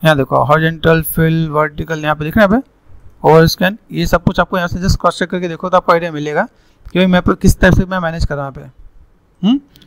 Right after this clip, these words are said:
horizontal, vertical में आपको तो से ज़्यादा visual दिखेगा यहाँ पे, तो ऐसे करके manage कर सकते हैं। तो ये कुछ camera की सेटिंग है जिसको हम लोगों ने देखा यहाँ पे। यहाँ पे देखो wire frame है, four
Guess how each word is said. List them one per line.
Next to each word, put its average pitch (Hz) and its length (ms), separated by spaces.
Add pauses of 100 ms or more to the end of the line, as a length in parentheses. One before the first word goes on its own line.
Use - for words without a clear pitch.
(100)
horizontal, 196 360
vertical 190 260
में 208 60
आपको 196 120
तो 190 120
से 185 80
ज़्यादा 185 260 (440)
visual 175 400
दिखेगा 139 320
यहाँ 139 120
पे, - 100
तो - 100
ऐसे 175 220
करके 196 200
manage 185 240
कर 190 100
सकते 185 200
हैं। 269 80
तो - 420
ये 208 100
कुछ 247 220
camera 165 260
की 180 80
सेटिंग 160 320
है 262 120 (180)
जिसको 156 260
हम 180 80
लोगों 170 140
ने 196 100
देखा 139 220
यहाँ 139 120
पे। - 80 (1600)
यहाँ 214 180
पे 220 60
देखो 233 180
wire 170 200
frame 208 240
है, 262 80 (920)
four 196 140